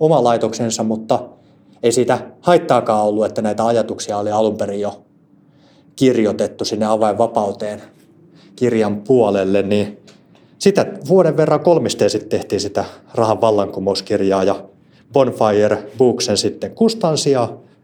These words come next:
nyt se on Storytellissä ja muissa tämmöisissä äänikirjasovelluksissa sekä sitten ihan hyvin varustelluissa kirjakaupoissa, muun muassa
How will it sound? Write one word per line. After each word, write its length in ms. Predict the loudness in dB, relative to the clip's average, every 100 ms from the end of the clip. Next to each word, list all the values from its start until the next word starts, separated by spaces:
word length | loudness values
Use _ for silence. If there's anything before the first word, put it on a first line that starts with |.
| _
nyt 160 | -4 -2
se 160 | 0
on 260 | 0 -2 -6 -16 _ _ -20 -20 -20 -20 _ _
Storytellissä 1000 | -2 2 4 2 2 0 2 0 0 0
ja 160 | 0 -2 -2
muissa 420 | 0 0 0 -2 -6 -4
tämmöisissä 680 | -2 0 -2 -4 -4 -2 -4
äänikirjasovelluksissa 1300 | -2 -2 -2 -2 -2 -2 -2 -2 0 0 -2 -4 -4 -4
sekä 340 | -4 -4 -4
sitten 460 | -2 -4 -2 -2 -2 -8 -20 -20 -14 -2
ihan 320 | 0 2 2
hyvin 300 | 2 2 2
varustelluissa 760 | 0 0 -2 -2 0 0 -2
kirjakaupoissa, 960 | -4 -2 0 -2 -4 -4 -4 -8 -8 -10
muun 220 | -14 -16
muassa 360 | -16 -14 -14